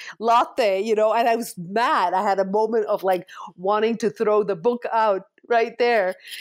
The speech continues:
and be done with it. So I was mad. I was like, "This sucks," you know, like, "How can I avoid women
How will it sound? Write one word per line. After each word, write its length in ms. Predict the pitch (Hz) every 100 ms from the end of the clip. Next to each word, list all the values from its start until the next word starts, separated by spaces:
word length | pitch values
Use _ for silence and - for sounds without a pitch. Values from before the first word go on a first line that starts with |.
| -
and 220 | 233 208
be 140 | 208
done 300 | 175 226 269
with 160 | 285 180
it. 220 | 170 156 -
So 340 | - 220 190 - -
I 80 | -
was 200 | 254 -
mad. 340 | 202 254 349 -
I 100 | 208
was 120 | 208
like, 160 | 196 -
"This 240 | 285 403 - _ _ -
sucks," 640 | - 415 523 202 - -
you 120 | 214
know, 220 | 208 214 220
like, 240 | 220 202
"How 160 | 285 330
can 180 | 427
I 120 | 359 269
avoid 440 | 190 196 214 196 208
women 760 | 180 180 285 330 254 277 277